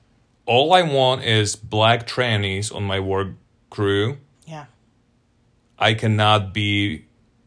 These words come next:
Speaker 1: sued for it. You
Speaker 2: Okay,
Speaker 1: know what
Speaker 2: so,
Speaker 1: I mean?
Speaker 2: okay, so I agree with you because obviously we have friends, and I'm not gonna mention their names, but they s-, own a company and they said, "We will not hire anybody who's vaccinated."
Speaker 1: Right.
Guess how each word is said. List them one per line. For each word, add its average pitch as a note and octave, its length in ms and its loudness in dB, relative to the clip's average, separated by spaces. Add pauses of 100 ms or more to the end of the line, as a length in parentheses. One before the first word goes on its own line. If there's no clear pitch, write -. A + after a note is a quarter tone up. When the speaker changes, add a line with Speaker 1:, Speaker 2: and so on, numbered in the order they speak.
Speaker 1:
sued - 380 -4
for E2+ 340 -10
it. E2+ 120 -12 (400)
You - 80 4
Speaker 2:
Okay, - 80 6 (140)
Speaker 1:
know B3 60 0
what A#3+ 80 0
Speaker 2:
so, D#4+ 140 6
Speaker 1:
I C4 40 4
mean? B3 80 0 (100)
Speaker 2:
okay, C4 260 0
so G#3+ 240 -2
I A3+ 320 0
agree F#3 440 -6
with A3 260 -6
you D4 420 -6
because A3 420 -6
obviously G#3 760 -2
we G#3+ 240 -10
have B3 180 -2
friends, G3+ 520 -4
and F3+ 120 -8
I'm D#3 120 -8
not D#3+ 160 -6
gonna E3+ 120 -12
mention D#3+ 300 -10
their D3+ 120 -10
names, F#3 280 -10
but D3 240 -6 (440)
they F3+ 420 -2
s-, - 320 -6 (100)
own F3 200 -4
a E3+ 60 -6
company F3 480 -8
and F3+ 140 -8
they D#3 120 -8
said, D#3+ 380 -6
"We E3 160 -6
will F3 360 -4
not E3 420 -2 (540)
hire F#3+ 320 4
anybody E3 400 -6
who's D3+ 180 -12
vaccinated." - 720 -6
Speaker 1:
Right. - 380 -2